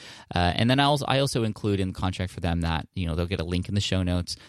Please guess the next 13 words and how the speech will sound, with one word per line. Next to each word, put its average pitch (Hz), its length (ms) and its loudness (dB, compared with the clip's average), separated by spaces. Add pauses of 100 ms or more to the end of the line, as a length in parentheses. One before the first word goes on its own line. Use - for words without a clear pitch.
They'll 95 100 -2
get 92 120 2
a 90 60 2
link 90 220 0
on 95 100 2
the 95 80 2
resource 95 380 0
page 90 300 -2
temporarily 85 800 0 (320)
up 82 300 0
to 95 260 2
a 87 40 2
week 90 320 -2